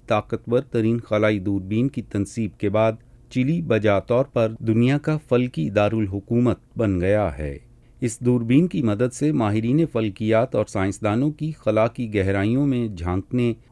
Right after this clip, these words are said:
اور کائنات کے پوشیدہ اسرار کا کھوج لگانے کی صلاحیت میں اضافہ ہوگا اور وہ کائنات میں ستاروں، سیاروں اور کہکشاؤں کی پیدائش اور ان سے جنم لینے والی گیسوں اور ذرات کا سراغ لگا سکیں گے۔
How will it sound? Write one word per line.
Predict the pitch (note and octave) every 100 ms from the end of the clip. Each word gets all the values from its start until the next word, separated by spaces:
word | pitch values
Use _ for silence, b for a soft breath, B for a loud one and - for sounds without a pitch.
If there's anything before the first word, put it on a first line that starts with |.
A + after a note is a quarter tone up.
| -
اور | G#2+
کائنات | G#2 G#2 G#2+ G#2+ A2+ C3
کے | - D#3+
پوشیدہ | D#3 A2 - A#2 A2+ A2 -
اسرار | G#2 - A2 C#3+
کا | - C3+
کھوج | - A#2 G#2+
لگانے | G2+ G2+ G2+ A2 C#3
کی | D#3
صلاحیت | - A2 G2+ G2 A#2+ B2+ B2
میں | A#2 A#2
اضافہ | F#2 F#2 E2+ F2 D#2
ہوگا | G#2 A#2+ B2+ A2+ A2 - -
اور | - G#2
وہ | A2 A#2+ C3+ C#3 -
کائنات | - G#2+ G#2+ A2 C3 -
میں | C#3
ستاروں، | D3+ - G#2+ G#2 G#2 A#2+ A#2+
سیاروں | A#2 A2 G#2 G2+ G#2+ B2+
اور | C#3+ A2+
کہکشاؤں | - A2 F#2 - G#2+ - A2+ A#2+
کی | - A2
پیدائش | G#2 G2 G2 G#2 B2
اور | C3
ان | A2 A2
سے | - E3
جنم | A#2+ G#2 G#2
لینے | G2+ G#2
والی | G2+ G2+ B2 E3+
گیسوں | G#2+ G2 - C#3+ D#3+
اور | A2
ذرات | G2+ G2+ G2+ G#2+ -
کا | - A#2
سراغ | - A#2 A2 F#2 E2
لگا | F#2 G2+ G2+ E2+
سکیں | - F#2 B2 A#2 F2+
گے۔ | D2